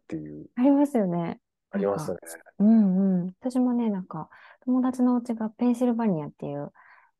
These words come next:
Speaker 2: えーと、ニューヨークの隣がニュージャージーなんですけど、その隣にペンシルバニアっていうところがあっ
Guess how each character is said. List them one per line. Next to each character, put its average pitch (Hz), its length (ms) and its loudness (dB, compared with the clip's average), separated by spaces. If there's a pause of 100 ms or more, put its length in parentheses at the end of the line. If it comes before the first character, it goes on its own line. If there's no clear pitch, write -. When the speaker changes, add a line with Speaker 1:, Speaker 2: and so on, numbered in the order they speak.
Speaker 2:
え 170 140 -8
ー - 100 -14
と、 156 200 -6
ニ 226 120 2
ュ 311 60 6
ー 330 60 4
ヨ 311 100 0
ー - 20 -2
ク 285 140 -6
の 285 140 -2
隣 226 420 0
が 208 80 -2
ニ 196 140 4
ュ 196 60 4
ー - 20 4
ジ 190 100 0
ャ 175 60 0
ー 151 80 -6
ジ 151 80 -8
ー - 20 -8
な 151 140 -10
ん 147 40 -8
で 156 120 -8
す - 80 -18
け 220 100 -6
ど、 226 140 2
そ 247 100 -2
の 240 180 2
隣 247 360 -2
に 247 160 0
ペ 220 100 -2
ン 220 60 4
シ 220 100 0
ル 214 80 0
バ 196 100 -4
ニ 170 160 -4
ア - 40 -14
っ - 20 -16
て - 120 -14
い - 20 -8
う - 40 -16
と - 60 -18
こ - 140 -10
ろ 196 80 -10
が - 140 -14
あ - 20 -18
っ - 20 -18